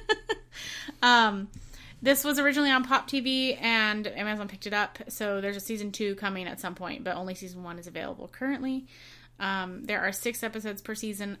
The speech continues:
I only watched one episode because I just didn't care enough about it to <laughs> keep watching, but,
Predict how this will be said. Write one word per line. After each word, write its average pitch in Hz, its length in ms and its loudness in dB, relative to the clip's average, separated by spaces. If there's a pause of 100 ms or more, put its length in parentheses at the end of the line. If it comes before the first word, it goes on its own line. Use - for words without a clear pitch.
I 240 120 2
only 320 280 0
watched 330 300 -2
one 262 240 4
episode 262 480 2
because 240 180 0
I 214 260 -2
just 220 360 -4
didn't 190 240 -8
care 170 200 -2
enough 180 280 -2
about 208 260 -2
it 214 120 -6
to - 60 -20
<laughs> - 80 -10
keep 254 220 0
watching, 269 720 2
but, 202 300 4